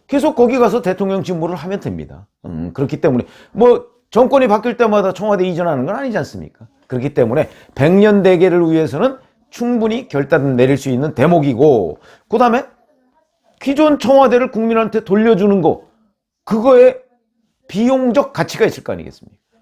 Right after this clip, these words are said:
그렇게 하면 뭐 거의 상쇄되고, 어, 뭐 큰 문제가 없을 것이다. 지금 뭐 비용 얘기를 하고 있는데 대통령 비서실로 뭐 사용하게 되고 이런 것들도 리모델링하고 이런데 뭐 이백오십이억 든다 뭐 이렇게 얘기를 해-,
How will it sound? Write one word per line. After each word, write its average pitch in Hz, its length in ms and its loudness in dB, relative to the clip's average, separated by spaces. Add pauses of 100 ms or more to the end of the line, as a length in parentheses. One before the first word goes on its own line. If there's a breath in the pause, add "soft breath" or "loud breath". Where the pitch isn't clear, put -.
그렇게 277 300 4
하면 247 320 2
뭐 226 140 -2
거의 196 340 0 (220 soft breath)
상쇄되고, 208 960 -2 (180)
어, 107 280 -12
뭐 135 200 -8
큰 302 220 -6
문제가 254 320 2
없을 247 200 -4
것이다. - 480 -4 (220 soft breath)
지금 220 220 0
뭐 226 120 2
비용 202 420 2
얘기를 180 300 2
하고 175 180 -6
있는데 139 380 -8 (260 soft breath)
대통령 196 460 0
비서실로 175 540 0
뭐 170 140 -2
사용하게 180 500 0
되고 175 200 -2
이런 175 200 0
것들도 175 440 -4 (360 soft breath)
리모델링하고 185 800 4
이런데 170 260 0
뭐 160 140 0
이백오십이억 175 920 0
든다 147 260 -4
뭐 120 120 -8
이렇게 147 220 -10
얘기를 135 220 -6
해-, - 80 -10